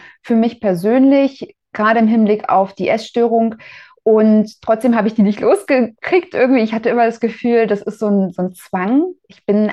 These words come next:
eingesperrt und zwinge mich. Ich rede da auch mal ganz gerne von dem inneren Richter, der die ganze Zeit in mir sagt, „Ja, schuldig im Sinne der Anklage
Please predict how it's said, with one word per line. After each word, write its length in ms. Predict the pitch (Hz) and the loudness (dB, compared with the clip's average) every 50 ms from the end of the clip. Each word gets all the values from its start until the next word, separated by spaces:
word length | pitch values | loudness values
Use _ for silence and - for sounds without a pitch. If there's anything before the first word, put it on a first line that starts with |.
| - - | -2 -4
eingesperrt 680 | 175 196 240 262 269 - - - - 247 233 233 - | -2 -2 -2 -2 -2 -4 -8 -6 -2 0 0 0 0
und 160 | 202 202 196 | -2 -4 -6
zwinge 380 | - - - 196 214 226 254 277 | -8 -6 -2 0 2 2 2 2
mich. 340 | 269 285 359 415 403 - - | 2 2 0 -2 -2 -4 -8
Ich 240 | - 196 - - - | -10 -10 -10 -6 -4
rede 160 | 214 214 214 | -4 -2 0
da 100 | 226 202 | 0 0
auch 120 | - 196 196 | 0 0 0
mal 140 | 214 185 | -2 -2
ganz 320 | 170 - 180 196 202 196 - | -2 -2 -4 -4 -4 -4 -4
gerne 220 | - 196 196 202 | -2 -2 -2 -2
von 160 | 202 - 202 | -2 -4 -2
dem 280 | 196 196 190 185 185 185 - - - - _ _ | -2 0 0 -2 -4 -4 -10 -18 -20 -20 _ _
inneren 460 | - 240 226 233 226 214 208 202 196 | 0 2 2 2 2 2 0 0 0
Richter, 560 | 185 202 254 269 - - - 185 202 214 220 | 0 0 0 -2 -4 -2 0 2 2 2 0
der 200 | 202 - 190 185 185 | 0 0 0 0 0
die 100 | 190 185 | 0 -2
ganze 260 | 170 - 196 202 - _ _ | -2 -2 -2 -4 -8 _ _
Zeit 300 | - 214 190 185 190 - | -4 -2 -2 -2 -2 -2
in 200 | - 214 220 214 | 0 2 2 2
mir 140 | 202 196 | 2 0
sagt, 260 | 175 190 185 185 - - | 0 -2 -4 -4 -4 -4
„Ja, 180 | 202 196 - - _ _ _ _ _ _ _ _ _ _ _ _ _ _ | -4 -4 -6 -8 _ _ _ _ _ _ _ _ _ _ _ _ _ _
schuldig 520 | - - - 214 220 226 247 254 254 - | -10 -2 0 0 2 2 2 -2 -2 -2
im 120 | - 220 190 | -2 -2 0
Sinne 200 | 208 202 202 202 | 0 0 0 0
der 120 | 190 - | 0 -2
Anklage 720 | - 175 196 196 - 247 233 233 233 254 262 277 294 339 | -2 -4 -6 -4 -4 -2 -2 0 0 0 -2 -2 -4 -6